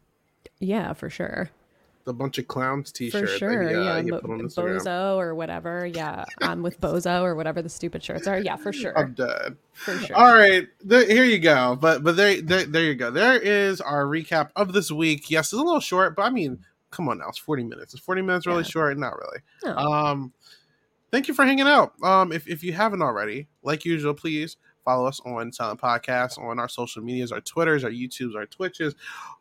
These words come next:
Speaker 2: our Spotify's, all our streaming platforms. Uh, you know, you can always listen back, and there's also plenty of other shows that you can go check out.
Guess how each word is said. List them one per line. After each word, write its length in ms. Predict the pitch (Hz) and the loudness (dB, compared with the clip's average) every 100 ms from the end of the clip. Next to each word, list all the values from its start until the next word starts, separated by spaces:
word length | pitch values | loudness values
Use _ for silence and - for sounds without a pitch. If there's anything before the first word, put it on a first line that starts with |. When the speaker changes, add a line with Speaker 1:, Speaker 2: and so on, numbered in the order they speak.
| _ _ | _ _
Speaker 2:
our 100 | 139 | -2
Spotify's, 720 | 135 - 247 240 226 214 190 - | -2 4 8 8 8 6 6 4
all 180 | 240 294 | 2 2
our 100 | 123 | 0
streaming 380 | - 131 123 120 | -4 -8 -8 -8
platforms. 680 | - 110 - 120 113 120 127 | -6 -6 -6 -8 -8 -6 -2
Uh, 200 | 120 120 | 0 0
you 100 | 139 | 0
know, 140 | 135 | -2
you 160 | 123 123 | -2 -4
can 120 | 139 | -4
always 280 | 139 160 139 | -2 -2 -2
listen 280 | 156 - 139 | -4 -4 0
back, 300 | 151 151 143 _ - | 4 4 2 _ -20
and 200 | 165 - | -20 -8
there's 120 | 135 139 | -8 -6
also 680 | - 180 185 180 - 165 | -2 2 2 2 0 -2
plenty 400 | 147 - 196 190 | -2 -4 -2 0
of 100 | 170 131 | 0 -2
other 240 | 135 135 | -4 -2
shows 300 | 127 127 127 | -6 -8 -8
that 60 | 120 | -8
you 60 | 117 | -12
can 140 | 123 110 | -14 -8
go 220 | 123 123 | -8 -8
check 300 | - 135 - | -6 -6 0
out. 260 | 123 120 | 2 2